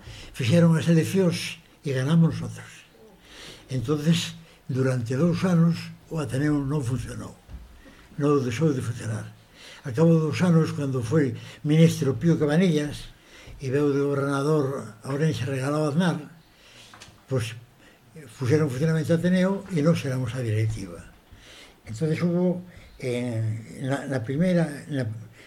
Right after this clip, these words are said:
no primer acto que fixemos, o Ateneo foi un momento en que trouxemos a xente moi importante.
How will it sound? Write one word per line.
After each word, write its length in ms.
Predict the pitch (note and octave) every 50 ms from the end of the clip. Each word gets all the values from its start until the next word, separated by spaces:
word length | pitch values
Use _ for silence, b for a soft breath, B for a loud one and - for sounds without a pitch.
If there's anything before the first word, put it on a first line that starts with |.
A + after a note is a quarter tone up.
| B B B B _ _ -
no 120 | C3+ C3 A#2+
primer 320 | A2+ C3 D3 F#3 G3+ F3+
acto 240 | F3+ F3 F3 - D#3+
que 120 | C3 B2
fixemos, 440 | A#2+ C#3 B2+ E3 F3 E3 D3+ C#3 B2
o 80 | A#2+ C3
Ateneo 320 | A2+ D3+ E3+ F#3+ F#3 E3
foi 280 | - E3+ F3 D#3+ D3+ A#2+
un 440 | A2 - - - - - - E3 D#3
momento 640 | D3 C#3 C#3 D3 D#3 D#3 - E3 E3 E3 D#3 - B B B B B -
en 120 | C3 B2
que 160 | A2+ A#2 A#2+
trouxemos 440 | A2 A2+ A2 A2 G#2+ E3+ E3 D3+ C3
a 80 | B2+ C3
xente 280 | A2+ D#3 D#3 C3 C#3+
moi 160 | C3+ C#3 C3+ C3
importante. 760 | A2+ A2 B2+ A#2 A2+ - F#3+ E3+ D3 A#2 G#2+ A#2 A#2 A2+